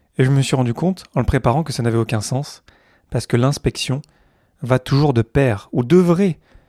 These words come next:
toujours aller de pair, avec l'adaptation. Alors qu'est-ce que c'est que l'inspection, l'adaptation ?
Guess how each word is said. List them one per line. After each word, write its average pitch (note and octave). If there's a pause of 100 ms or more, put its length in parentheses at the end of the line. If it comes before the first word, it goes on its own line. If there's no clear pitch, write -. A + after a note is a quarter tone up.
(240)
toujours C3+
aller A#2
de G#2
pair, A#2+ (380)
avec A2+ (120)
l'adaptation. G#2 (1400)
Alors A#2
qu'est-ce -
que D3
c'est C#3
que D3+
l'inspection, C3
l'adaptation ? A2+